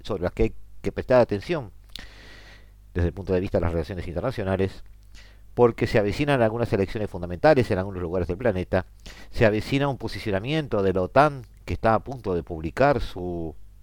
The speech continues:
eh, sus líneas estratégicas, que esta vez van a abarcar claramente el Indo-Pacífico. Y además trataremos de darles a ustedes un panorama de, eh, la geopolítica sudamericana o latinoamericana,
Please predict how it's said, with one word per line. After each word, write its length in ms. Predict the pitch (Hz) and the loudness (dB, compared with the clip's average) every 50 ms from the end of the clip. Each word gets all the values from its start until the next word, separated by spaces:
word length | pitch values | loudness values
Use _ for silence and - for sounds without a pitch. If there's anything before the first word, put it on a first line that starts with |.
| - - - - - - - - - - - - - - | -20 -20 -20 -20 -20 -20 -20 -20 -20 -20 -20 -20 -16 -6
eh, 200 | - 87 82 73 - - | -4 -2 -2 -2 -4 -4
sus 180 | - 101 95 87 | -4 -2 0 0
líneas 300 | 110 107 107 101 - - | 0 2 2 0 0 0
estratégicas, 800 | - - 90 87 - - 135 - - 117 - 110 104 98 - - - - - - - - - - - | 0 2 2 2 4 2 0 2 2 0 4 4 2 2 2 -6 -14 -14 -14 -14 -14 -18 -20 -10 -2
que 160 | 85 92 107 | 2 2 2
esta 200 | 120 - - 98 | 2 2 2 2
vez 140 | 90 120 117 | 2 2 2
van 180 | 107 101 95 | 0 0 2
a 40 | 101 | 2
abarcar 560 | 101 92 85 80 82 - - 127 139 131 98 - | 2 2 2 0 0 2 2 2 4 4 0 -2
claramente 520 | - 113 131 123 101 85 104 120 104 - - | 2 6 6 6 6 4 2 -4 -4 -4 -4
el 80 | 90 | -4
Indo-Pacífico. 640 | 107 95 82 76 78 - 104 - - 85 - - 92 - - - - - - - - - - - - - - - - - - - - - - - - - - | -4 -6 -8 -8 -8 -8 -8 -8 -8 -10 -10 -10 -12 -14 -16 -20 -20 -20 -20 -20 -20 -20 -18 -16 -16 -16 -16 -16 -18 -18 -20 -20 -20 -20 -20 -20 -20 -16 -4
Y 160 | - 143 185 | 6 8 10
además 420 | 214 208 165 123 117 123 - - - - - - - | 10 10 8 6 4 6 12 12 12 12 10 2 4
trataremos 540 | - 131 127 - 110 110 123 131 135 131 113 | 6 6 8 8 6 4 4 4 2 0 2
de 80 | 110 | 4
darles 260 | 113 120 117 113 117 - | 6 6 6 4 2 -2
a 60 | 143 | -4
ustedes 320 | - - 117 110 110 - | -4 -4 -4 -4 -6 -8
un 100 | 147 143 | -10 -8
panorama 580 | - - 151 151 131 101 101 101 107 107 113 - - - - - - - - | -6 -6 -4 0 2 2 4 4 2 -2 -4 -6 -14 -20 -20 -20 -20 -20 -18
de, 340 | - 104 95 113 117 120 123 - | -16 -4 2 4 4 4 4 2
eh, 1000 | - 98 101 95 92 92 90 87 87 87 85 85 85 82 82 82 80 82 82 80 82 | 0 2 4 6 6 6 6 4 4 4 4 4 2 2 2 2 2 2 0 0 2
la 120 | 90 92 | 4 4
geopolítica 960 | - - 104 92 90 95 95 107 113 - 110 101 - - 110 104 101 101 - - | 4 4 2 -2 -2 -2 -2 -2 -2 -2 -4 -2 4 6 6 8 8 6 4 2
sudamericana 840 | - - 104 95 90 90 95 92 95 - - 143 131 117 110 104 101 | -4 -6 -4 -4 -4 -2 -2 -2 -2 4 6 6 6 6 4 2 2
o 80 | 95 | 2
latinoamericana, 880 | 87 85 - - 87 85 85 85 85 85 - - 131 120 110 104 110 | 2 0 -2 -2 -8 -8 -4 -4 -4 -2 4 6 6 6 6 2 -4